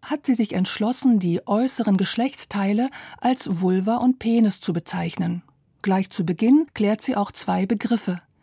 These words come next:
gesellschaftliche Norm und Tabu. Um das Wort Tabu zu erläutern, findet sie einen passenden Vergleich. In der Antike war es ganz normal, nackt zu trainieren.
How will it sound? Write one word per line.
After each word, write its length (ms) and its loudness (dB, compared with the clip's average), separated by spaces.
gesellschaftliche 800 0
Norm 440 2
und 360 -2
Tabu. 420 0
Um 160 6
das 240 -2
Wort 340 2
Tabu 340 2
zu 160 -4
erläutern, 560 2
findet 420 0
sie 240 0
einen 320 2
passenden 460 0
Vergleich. 640 -2
In 120 6
der 120 4
Antike 480 -2
war 160 0
es 140 -6
ganz 260 2
normal, 600 2
nackt 560 -2
zu 100 -4
trainieren. 600 4